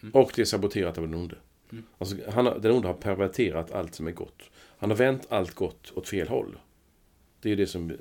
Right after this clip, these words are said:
Speaker 2: tyvärr vi känner av.
Speaker 1: Mm.
Speaker 2: Och då ska du inte tillbe någonting här på jorden. Ingenting eller någon människa. Utan bara Gud.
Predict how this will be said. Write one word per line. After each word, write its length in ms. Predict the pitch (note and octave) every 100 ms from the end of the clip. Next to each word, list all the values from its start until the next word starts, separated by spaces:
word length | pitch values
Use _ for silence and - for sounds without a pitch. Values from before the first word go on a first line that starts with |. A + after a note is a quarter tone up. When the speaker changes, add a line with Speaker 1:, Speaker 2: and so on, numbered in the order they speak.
| -
Speaker 2:
tyvärr 280 | G#2+ D#2+ C#2+
vi 100 | F2
känner 260 | - D#2 D2+
av. 160 | D2 F2+ _ _ - -
Speaker 1:
Mm. 140 | A#2+ - _ _
Speaker 2:
Och 100 | A2
då 60 | G#2
ska 160 | -
du 80 | A2
inte 220 | A#2+ A#2
tillbe 380 | - A2 G2 F2+
någonting 520 | F2 A#2+ C#3 - A2
här 140 | F#2+ F2
på 120 | -
jorden. 340 | F2 - B1+ -
Ingenting 640 | C3+ C#3+ B2+ A#2+ D#2+ D2 D#2+ _
eller 220 | - F#2+
någon 180 | F2 E2
människa. 360 | E2+ E2 C#2 - - _ _ _ - -
Utan 180 | - F2
bara 200 | F2 C#2+
Gud. 300 | D#2 B1+ -